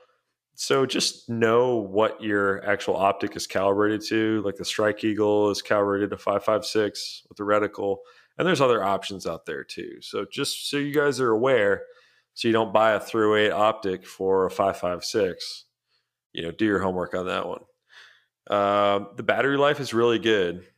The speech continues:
guys, and I know some people knock it, and they say, "Oh, it's ridiculous, and it's gonna cost me my life someday." It's like, dude, it's a thousand hours per one two three battery.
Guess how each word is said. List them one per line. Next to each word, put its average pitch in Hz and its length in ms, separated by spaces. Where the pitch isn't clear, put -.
guys, 90 340
and 104 100
I 110 80
know 131 160
some 131 180
people 156 300
knock 127 340
it, 117 260
and 107 100
they 98 40
say, - 180
"Oh, 143 720
it's - 380
ridiculous, 139 840
and 123 160
it's 123 120
gonna 127 180
cost - 380
me 135 80
my 127 160
life 131 260
someday." 127 480
It's 123 160
like, 107 120
dude, 123 180
it's 117 120
a - 40
thousand 127 480
hours 98 420
per 101 220
one 95 180
two 92 200
three 92 240
battery. 76 460